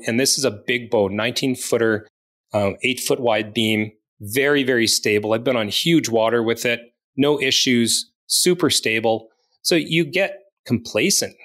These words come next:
right? And you think, "Oh, nothing will ever happen." So there's water coming through the back.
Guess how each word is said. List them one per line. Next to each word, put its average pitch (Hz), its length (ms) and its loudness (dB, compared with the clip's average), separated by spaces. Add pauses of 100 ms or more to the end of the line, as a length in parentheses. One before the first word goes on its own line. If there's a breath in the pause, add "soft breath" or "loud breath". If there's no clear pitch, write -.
(140 loud breath)
right? 139 280 0 (300)
And 123 180 2
you 127 100 4
think, 147 360 -2
"Oh, 160 200 4
nothing 120 320 0
will 123 120 4
ever 113 180 0
happen." 120 600 -2 (360 loud breath)
So 147 160 2
there's 139 260 2
water 139 340 2
coming 147 340 -2
through 127 200 -2
the 113 80 -2
back. 92 560 -4